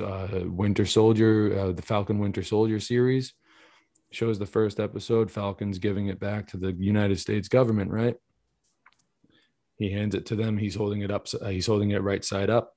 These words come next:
They go and put it in a case of glass. And when they put it in that case of glass, it's upside down.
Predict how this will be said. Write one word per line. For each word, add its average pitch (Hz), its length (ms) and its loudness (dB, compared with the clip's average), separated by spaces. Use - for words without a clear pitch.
They 98 360 -8
go 101 160 2
and 90 120 0
put 104 160 2
it 107 60 -2
in 98 80 0
a 95 100 -2
case 101 260 -2
of 101 60 -6
glass. 107 560 -4
And 90 140 -4
when 92 80 0
they 95 100 2
put 110 200 4
it 104 60 4
in 107 80 2
that 95 180 0
case 110 220 -2
of 107 80 -4
glass, 113 380 0
it's - 240 -14
upside 107 380 0
down. 104 320 0